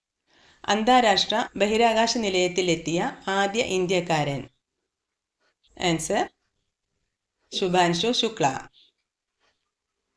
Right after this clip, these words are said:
രണ്ടായിരത്തി ഇരുപത്തിയഞ്ചിലെ എ ഐ ഉച്ചകോടിക്ക് വേദിയാകുന്ന രാജ്യം?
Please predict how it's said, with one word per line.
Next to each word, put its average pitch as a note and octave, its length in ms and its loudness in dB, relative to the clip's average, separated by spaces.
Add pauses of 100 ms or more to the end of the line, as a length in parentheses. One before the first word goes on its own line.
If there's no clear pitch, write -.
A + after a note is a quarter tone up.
(540)
രണ്ടായിരത്തി B3+ 460 4
ഇരുപത്തിയഞ്ചിലെ F#3+ 1000 0
എ G#3 240 6
ഐ B3 160 4
ഉച്ചകോടിക്ക് F3 600 -2
വേദിയാകുന്ന E3+ 720 0
രാജ്യം? D#3+ 600 -2